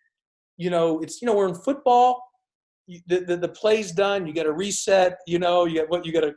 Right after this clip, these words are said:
call the play, et cetera, et cetera. Basketball, man, it's all about free flowing energy. It's like being an artist. Like in basketball, it's like being, if you were a musician, and I,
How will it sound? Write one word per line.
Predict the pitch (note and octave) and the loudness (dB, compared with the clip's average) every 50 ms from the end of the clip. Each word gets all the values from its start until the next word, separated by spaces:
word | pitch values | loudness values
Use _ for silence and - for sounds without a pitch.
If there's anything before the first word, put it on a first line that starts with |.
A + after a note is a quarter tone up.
| _ - | _ -4
call | - G3+ G3+ G3+ G3 | 0 2 2 2 2
the | G3 | 0
play, | E3+ - - G3 G3 F#3+ F#3 F3+ F3+ | -4 -6 -2 0 0 2 2 0 -2
et | E3+ - - | -6 -8 -12
cetera, | - F#3+ F#3 - E3+ D#3+ | -12 -12 -12 -10 -10 -10
et | - | -10
cetera. | - D#3+ _ _ _ _ - | -12 -16 _ _ _ _ -8
Basketball, | G3 G3+ G#3 G3+ - F#3 E3+ E3+ | -4 -4 -4 -4 -6 -8 -6 -6
man, | F3 F3 E3+ | -4 -4 -6
it's | D#3+ D#3+ - | -8 -10 -8
all | - F3+ F#3 F#3 F#3 | -2 0 0 0 0
about | F3 - E3+ D#3+ D3+ - - - | 0 -2 -2 -4 -4 -8 -10 -6
free | F3 F3+ F3 | -6 -6 -6
flowing | E3+ - F3 E3 E3 E3+ E3+ E3 E3 D#3+ | -8 -10 -8 -8 -6 -6 -6 -8 -8 -8
energy. | D#3+ D#3+ E3+ E3 D3+ E3 E3+ F3 | -8 -8 -8 -8 -10 -10 -10 -10
It's | E3+ - - | -8 -6 -6
like | F#3 E3 C#3 | -6 -6 -6
being | F#3+ G3 F#3 | -6 -6 -6
an | E3+ D3+ D3 - D3 | -6 -6 -8 -6 -2
artist. | C#3+ D#3 E3 F3+ G#3 A#3 A#3 - - - _ _ _ _ _ _ _ _ _ _ _ _ _ _ | -2 0 0 0 0 -2 -4 -8 -16 -20 _ _ _ _ _ _ _ _ _ _ _ _ _ _
Like | - E3 E3 - | -6 -4 -4 -4
in | E3 D3+ | -4 -2
basketball, | D3+ D#3 E3+ G3 G#3 - - F#3+ F#3+ F#3+ F#3 | -2 0 0 0 -2 -2 -4 -4 -2 -2 -2
it's | F3+ | -2
like | F3+ E3+ E3+ E3+ | -2 -4 -6 -6
being, | - F3 F3 | -8 -8 -6
if | D#3+ D#3+ - | -8 -8 -8
you | F3 F#3 | -4 -2
were | G3 F#3+ F3+ D#3+ | 0 0 0 0
a | C#3+ C3+ | -4 -6
musician, | C#3 C#3+ D3 D3+ D3 C3+ - - E3+ F3 E3+ - A#3 A#3 B3 B3+ - _ _ _ _ _ _ - | -8 -10 -10 -10 -12 -8 -6 -4 -4 -4 -4 -6 -6 -6 -8 -10 -12 _ _ _ _ _ _ -8
and | E3+ E3 | -8 -6
I, | E3 F3 | -6 -6